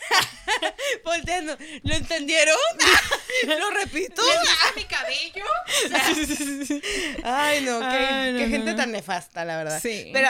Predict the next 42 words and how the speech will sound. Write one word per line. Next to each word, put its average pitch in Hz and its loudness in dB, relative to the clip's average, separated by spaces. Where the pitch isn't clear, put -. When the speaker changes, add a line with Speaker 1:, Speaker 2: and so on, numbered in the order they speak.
Speaker 1:
ahí 254 2
sí 262 -4
pienso, 247 -4
qué 214 -6
culera 190 -4
su 190 -10
amiga, 208 -6
si 190 -10
se 196 -6
lo 202 -2
bajó 214 -4
Speaker 2:
Pero 359 4
Speaker 1:
en 240 0
Speaker 2:
también 240 4
Speaker 1:
ese 285 2
Speaker 2:
los 269 2
vatos, 269 4
Speaker 1:
sentido. 269 -4
Speaker 2:
¿para 240 -2
qué 247 -10
le 240 -8
tiran 254 -6
el 233 -6
pedo 233 -4
a 240 2
las 226 -4
dos 220 -12
al 233 -8
mismo 226 -12
tiempo? 269 -6
Speaker 3:
Ah, 320 2
sí. 302 0
Speaker 2:
Ah, 240 0
por 254 -2
eso 254 -6
te 254 0
digo, 330 2
Speaker 3:
Ujú. 285 0
Speaker 2:
es - -12
complejo, 277 -6
o 254 -6
sea 214 -4